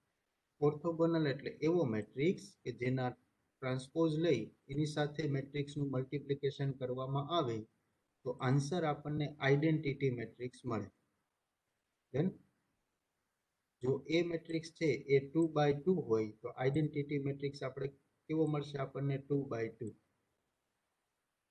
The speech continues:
એ મેટ્રિક્સ ટુ by ટુ હોય તો આઇડેન્ટિટી મેટ્રિક્સ પણ આપણને શું મળે? ટુ by ટુ. Then એ મેટ્રિક્સ છે એ three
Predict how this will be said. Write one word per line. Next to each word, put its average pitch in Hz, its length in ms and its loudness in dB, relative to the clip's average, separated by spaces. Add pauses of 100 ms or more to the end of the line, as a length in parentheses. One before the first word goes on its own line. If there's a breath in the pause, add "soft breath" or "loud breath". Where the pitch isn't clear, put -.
(720)
એ 139 100 10 (140)
મેટ્રિક્સ 147 400 -4
ટુ 147 100 -6 (140)
by 139 180 2
ટુ 170 140 0 (140)
હોય 107 180 -2 (140)
તો 117 80 -8 (120)
આઇડેન્ટિટી 139 600 0
મેટ્રિક્સ 131 380 -6
પણ 131 200 -8
આપણને 127 380 -8
શું 156 180 -8
મળે? 131 200 -2
ટુ 135 200 -2 (120)
by 110 200 -2
ટુ. 104 160 -10 (1300)
Then 151 140 2 (840)
એ 147 140 8
મેટ્રિક્સ 151 560 0
છે 147 100 4 (300)
એ - 20 6 (1500)
three 170 180 4